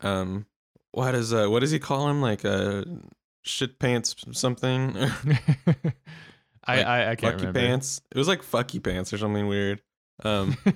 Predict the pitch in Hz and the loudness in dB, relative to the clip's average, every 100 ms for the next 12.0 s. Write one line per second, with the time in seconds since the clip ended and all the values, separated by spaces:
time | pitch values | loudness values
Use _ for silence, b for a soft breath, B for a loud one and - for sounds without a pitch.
0 | - - 202 - 190 120 123 117 120 - | 0 -2 -2 -2 -4 0 2 2 0 0
1 | 113 110 107 107 107 101 104 - 107 98 | 2 4 2 2 0 2 0 0 0 0
2 | 95 - _ - 117 151 175 147 101 107 | -2 -8 _ -2 0 2 2 2 0 -2
3 | 135 160 156 - 139 139 175 185 180 170 | -2 -2 -2 -2 0 2 4 6 6 6
4 | 156 143 135 127 123 113 107 120 120 131 | 4 4 4 2 0 -2 -4 -4 0 2
5 | 127 113 104 - - - _ - 131 117 | 2 0 -4 -8 -12 -14 _ 0 0 0
6 | 110 123 113 104 98 95 85 - _ _ | -2 -4 -2 -2 -2 -4 -4 -6 _ _
7 | _ _ - 117 85 82 117 _ _ _ | _ _ -8 -6 -6 -8 -12 _ _ _
8 | - - - - 123 127 113 123 123 - | -20 -18 -16 -6 0 2 4 2 2 0
9 | 123 98 110 117 113 107 101 95 107 - | 0 0 -2 0 2 2 0 0 0 0
10 | - - - 123 123 117 131 120 113 - | -4 -8 0 2 2 0 0 0 0 2
11 | 107 - 107 98 95 95 95 107 101 98 | 0 2 0 2 0 0 -2 -4 -6 -6